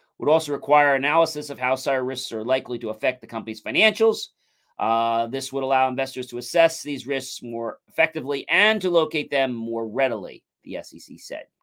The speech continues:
close quoting. So I think the issue is not that we're gonna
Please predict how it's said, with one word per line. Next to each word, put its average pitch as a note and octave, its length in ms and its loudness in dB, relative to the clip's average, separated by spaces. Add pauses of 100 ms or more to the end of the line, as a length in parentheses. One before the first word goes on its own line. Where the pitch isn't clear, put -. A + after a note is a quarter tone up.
(100)
close - 420 -10
quoting. A2 340 -6 (920)
So F#3+ 640 6 (420)
I F3 100 4
think A3+ 500 2 (920)
the F3+ 180 -2
issue A#3 260 0
is F#3+ 160 -2
not G#3+ 400 2
that A3+ 200 2
we're F3 260 -2
gonna D#3 480 -4